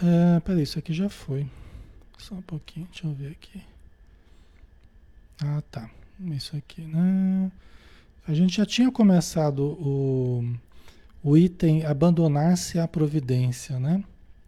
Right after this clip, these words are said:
A gente tinha começado esse aqui, ó, né? "Por isso vos digo, não vos preocupeis com a vossa vida, quanto ao que haveis de comer, nem com o vosso corpo, quanto ao que haveis de vestir.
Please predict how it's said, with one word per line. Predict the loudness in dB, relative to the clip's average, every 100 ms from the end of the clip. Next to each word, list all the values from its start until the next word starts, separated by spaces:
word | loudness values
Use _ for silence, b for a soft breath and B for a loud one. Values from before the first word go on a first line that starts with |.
| -8
A |
gente | -4 -4
tinha | -4 -4
começado | -2 -2 -2 -6 -6 -6 -6 -6
esse | -6 -8
aqui, | -8 -4 -4 -4
ó, | -10 b b b b b b b b -6
né? | 0 0
"Por | 2 2
isso | 2 2
vos | 0 0
digo, | 2 4 4 4 4
não | 6 6
vos | 2 -2
preocupeis | -2 -2 -2 -2 -2 0
com | -2
a | 0
vossa | 0 -2 -2 -4
vida, | -2 0 0 0 -2
quanto | 0 0 0 -2
ao |
que | -4 -2
haveis | -2 0 0 -2
de | -4
comer, | -6 -4 0 2 2 0 -2 B B B B B -4 4
nem | 6 6
com | 6 4
o |
vosso | 4 2 2 -4
corpo, | -6 2 4 4 2 -2
quanto | -2 2 2 2 0
ao | -2
que | 0
haveis | -2 0 0 2 2 0
de | -2
vestir. | -2 -2 -4 -8 -6 -8